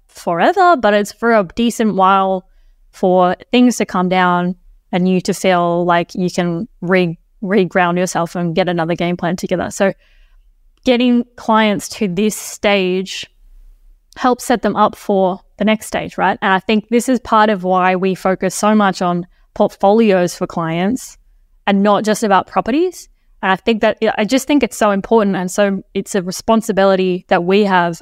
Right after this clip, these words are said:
as service providers in this space to actually just do what's best for clients, because people are coming to us and going, "Hey, I don't know what to do about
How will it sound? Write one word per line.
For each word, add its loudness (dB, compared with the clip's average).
as 2
service -2
providers -2
in -2
this -6
space -2
to 0
actually 2
just -2
do 4
what's 0
best -2
for 0
clients, -6
because -4
people 2
are 4
coming 2
to 0
us 2
and -2
going, 2
"Hey, 0
I 4
don't 4
know 2
what 0
to -8
do 0
about 2